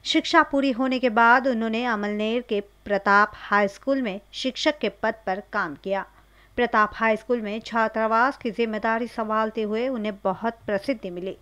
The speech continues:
उन्होंने छात्रावास में छात्रों को खुद के जीवन के स्वावलंबन का पाठ भी पढ़ाया।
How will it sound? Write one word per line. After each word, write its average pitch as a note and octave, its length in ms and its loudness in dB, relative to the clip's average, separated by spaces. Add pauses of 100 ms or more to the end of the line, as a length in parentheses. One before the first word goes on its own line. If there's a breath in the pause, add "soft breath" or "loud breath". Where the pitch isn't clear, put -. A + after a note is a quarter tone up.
उन्होंने D#4+ 300 6
छात्रावास C#4+ 760 4
में A3+ 60 -2
छात्रों B3 520 4
को B3+ 120 -2 (140)
खुद D4 260 0
के B3 120 0
जीवन A#3 360 -6
के A3+ 140 -6
स्वावलंबन G3+ 600 -2
का F#3+ 160 -2
पाठ G3+ 380 2
भी F#3 80 -10
पढ़ाया। F3 420 -10